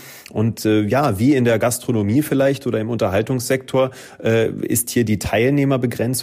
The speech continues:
vielleicht auch so eine Art Mittelweg, um eben die Menschen einerseits ausreichend vor Corona zu schützen, aber gleichzeitig auch noch Einnahmen zu generieren und natürlich dieses sehr wichtige Ereignis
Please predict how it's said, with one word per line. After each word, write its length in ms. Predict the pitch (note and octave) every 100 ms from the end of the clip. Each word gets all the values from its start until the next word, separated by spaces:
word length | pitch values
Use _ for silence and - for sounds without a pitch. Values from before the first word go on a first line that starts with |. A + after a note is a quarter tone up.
| A#2
vielleicht 380 | - G2+ A2+ -
auch 160 | G#2+
so 100 | -
eine 160 | F#2+ G2+
Art 160 | - -
Mittelweg, 600 | F#3 C#3+ E2 E2 D#2 - - - -
um 160 | D3 -
eben 180 | B2+
die 100 | A2
Menschen 320 | G2+ A2 A#2 F#2+
einerseits 520 | G#2+ A2 G#2+ - - - -
ausreichend 540 | A2+ D#3+ D3 C#3 C3
vor 160 | B2 A#2
Corona 340 | G#2 A#2 D3+
zu 140 | - B2+
schützen, 460 | - - - D#3 - -
aber 160 | A2+ G#2+
gleichzeitig 720 | F2+ F#2 A2+ - A2 G#2+ -
auch 140 | F#2
noch 180 | G#2+ - - -
Einnahmen 440 | A#2+ A#2 F2+ F2
zu 100 | -
generieren 480 | F#2 F#2+ F2+ G#2+ G#2+ - -
und 200 | C3+ B2
natürlich 420 | A2+ - A#2 A#2+
dieses 280 | - F#2 F2+
sehr 240 | G2 A2+ F#2+
wichtige 400 | A2+ - G2 G#2+
Ereignis 640 | F#2+ F2 F2+ G2+ G2